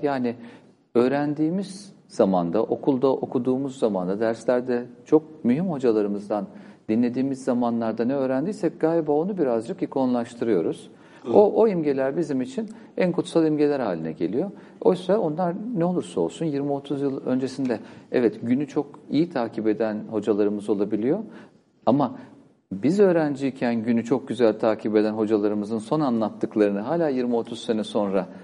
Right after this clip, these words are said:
Speaker 1: en önemli ve değişmez, şaşmaz bilgiler olarak sayarsak sonraki gelişmeleri hiç takip edemiyor hale geliyoruz. Evet, bunu takip edenler de var. Tabii ki çağdaş mimarlıkla birebir ilgilenenler,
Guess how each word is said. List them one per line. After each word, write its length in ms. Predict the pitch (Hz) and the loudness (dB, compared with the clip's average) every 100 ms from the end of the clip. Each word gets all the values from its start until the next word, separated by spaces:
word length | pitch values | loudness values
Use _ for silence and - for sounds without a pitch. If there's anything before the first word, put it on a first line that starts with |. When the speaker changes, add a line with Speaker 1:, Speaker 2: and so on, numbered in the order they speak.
| - - - | -20 -20 0
Speaker 1:
en 300 | 135 131 - | 2 2 2
önemli 440 | 110 104 98 95 95 - - - | 0 2 0 0 -4 -10 -12 0
ve 260 | 104 101 - | 2 2 0
değişmez, 720 | 98 104 107 - 131 110 - - - - | 2 2 2 -2 -2 -2 -8 -20 -20 -4
şaşmaz 560 | 107 101 - 120 101 - - - - - | -2 0 -2 -2 -2 -10 -18 -20 -20 -6
bilgiler 440 | 107 95 98 98 95 | 0 0 2 2 2
olarak 360 | 90 90 90 | 0 0 -2
sayarsak 540 | - 127 101 98 214 214 - - - | -2 -2 -2 -2 -8 -8 -18 -20 -20
sonraki 600 | - 160 202 220 165 - | -6 0 0 0 -2 -2
gelişmeleri 460 | 120 113 - 127 196 | -2 -2 -4 -4 -4
hiç 140 | - | -4
takip 360 | - 131 131 120 | -2 -2 0 0
edemiyor 420 | 120 113 90 78 - - | 0 0 -2 -4 -8 -6
hale 220 | 85 76 | -2 -2
geliyoruz. 500 | 73 71 - - - - - - | -4 -6 -8 -10 -12 -18 -8 2
Evet, 200 | 233 214 | 4 4
bunu 180 | 180 180 | 0 0
takip 300 | 180 180 180 | 0 0 0
edenler 420 | 175 180 180 151 | 2 2 0 2
de 100 | 117 | 2
var. 200 | 170 185 - | 2 -2 -2
Tabii 180 | 127 87 | -2 -2
ki 80 | - | -2
çağdaş 420 | 120 113 117 117 | -2 0 0 -2
mimarlıkla 600 | 107 101 92 90 127 117 | -4 -2 -2 -2 -2 -2
birebir 340 | 117 117 120 107 | 0 0 0 -2
ilgilenenler, 840 | - 90 82 80 80 76 95 | -4 -4 -2 -2 -2 -2 -2